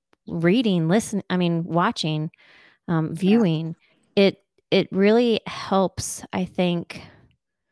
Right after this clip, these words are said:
Speaker 1: um, yeah,
Speaker 2: Mm-hmm.
Speaker 1: open yourself up to,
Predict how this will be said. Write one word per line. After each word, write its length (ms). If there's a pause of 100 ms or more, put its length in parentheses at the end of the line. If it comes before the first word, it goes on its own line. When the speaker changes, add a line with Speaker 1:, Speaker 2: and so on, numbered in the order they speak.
(560)
Speaker 1:
um, 320 (760)
yeah, 440
Speaker 2:
Mm-hmm. 80
Speaker 1:
open 220
yourself 440
up 240
to, 340